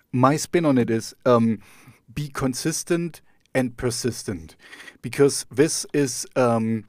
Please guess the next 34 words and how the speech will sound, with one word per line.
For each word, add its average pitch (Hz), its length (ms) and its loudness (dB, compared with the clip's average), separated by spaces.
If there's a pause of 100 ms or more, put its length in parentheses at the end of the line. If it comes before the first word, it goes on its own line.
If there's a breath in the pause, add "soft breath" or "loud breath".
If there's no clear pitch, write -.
(540 soft breath)
what 127 160 4
you 165 80 -6
just - 280 -4
described 123 580 -4 (120)
is - 260 0 (120)
like 117 220 0
what 123 180 0
I 147 60 0
said, 127 300 0
you 110 80 0
know, 120 200 2
it's, - 280 -6
this, 127 280 0
this 139 180 -4
is 127 120 -6
the, 123 220 4
the 113 160 -2
craftsmanship 117 920 -4
of 107 180 -6
it. 107 200 0 (320 loud breath)
It 120 100 -2
doesn't 135 380 2
matter, 143 400 2
uh, 139 120 2
it 139 80 -8
doesn't 127 300 0
mean 135 280 -2
that 117 220 -2
you're 120 200 2
the 113 160 -4
forty 143 320 -2
minutes 127 340 -2
you're 127 80 -2
sitting 135 400 -4